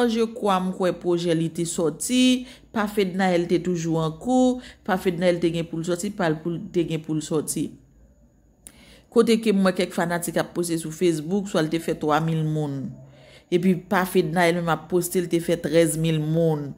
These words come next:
Men nou pa wont, nou pa jennen. Djennikwin travay pou fanatik li yo. Awo yo pou li, tou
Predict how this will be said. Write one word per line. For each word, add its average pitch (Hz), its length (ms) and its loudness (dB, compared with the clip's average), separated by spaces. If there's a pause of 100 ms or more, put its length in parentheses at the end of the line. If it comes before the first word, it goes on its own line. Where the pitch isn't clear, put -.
(320)
Men 294 380 2
nou 240 180 4
pa 165 240 0
wont, 190 560 0
nou 202 160 2
pa 175 160 2
jennen. 180 920 0 (800)
Djennikwin 294 760 2
travay 220 880 2
pou 208 160 -2
fanatik 196 960 -2
li 170 240 -2
yo. 185 160 6 (580)
Awo 196 600 4
yo 180 260 2 (140)
pou 175 180 -2
li, 170 200 -2 (260)
tou 196 240 0